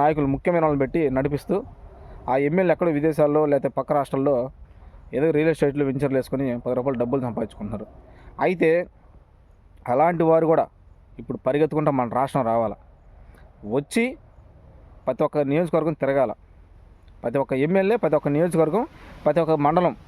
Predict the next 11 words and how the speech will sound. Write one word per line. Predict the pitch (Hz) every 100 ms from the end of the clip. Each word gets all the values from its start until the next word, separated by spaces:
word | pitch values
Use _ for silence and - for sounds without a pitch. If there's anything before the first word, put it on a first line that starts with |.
| - - - -
అన్ని | 135 196
మండలాలు | 202 180 190 202
కవర్ | 160 165 156
చేయాలి. | 139 - - - -
ఒక | 131
నెల | 127 139 185
రోజుల్లోనే | 202 208 208 196 190 196 160 175 - - - - -
కూటమి | 185 196 190
ప్రభుత్వం | 165 170 147 113
వన్ | 127 185 226
ఇయర్లో | 240 180